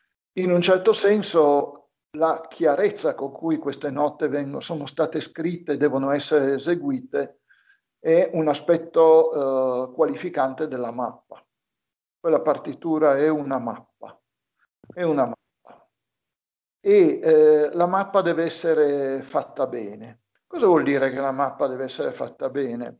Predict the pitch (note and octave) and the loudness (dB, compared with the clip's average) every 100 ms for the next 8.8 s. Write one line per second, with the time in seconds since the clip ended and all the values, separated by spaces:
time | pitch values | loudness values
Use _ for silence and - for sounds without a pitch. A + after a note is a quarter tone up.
0 | _ _ - F3+ G3+ G3 G3+ A#3+ A#3+ D#3+ | _ _ -16 -8 0 0 2 2 4 2
1 | B2 B2 D#3 C#3+ B2 - E3 F3 F3 D#3+ | 2 -2 -14 -20 -20 -16 -6 -2 0 0
2 | D#3+ C#3+ - F#3+ F#3 D3 C3+ A#2 - _ | -2 -6 -2 0 2 0 -2 -4 -10 _
3 | D#3+ D#3 D#3 D#3 D#3 D#3+ D3+ C#3 B2+ C3+ | -6 -4 0 2 2 0 -6 -10 -12 -12
4 | - C#3 D3 C3 - - C3 D3 - - | -4 0 2 0 -6 -10 -2 2 0 -2
5 | - _ _ _ _ _ _ B2+ A#2 G2+ | -18 _ _ _ _ _ _ -14 -12 -10
6 | F#2+ - _ D3+ D3+ C3+ - D3+ D#3 C#3 | -14 -18 _ -10 -10 -6 0 0 0 -6
7 | - B2+ - D3 C3+ B2+ B2+ B2+ C3 B2 | -6 -12 -6 -4 -2 -2 -4 -2 2 2
8 | B2 - C#3 C3 B2+ A#2+ A#2 A2+ | 0 -8 -10 -8 -8 -8 -10 -14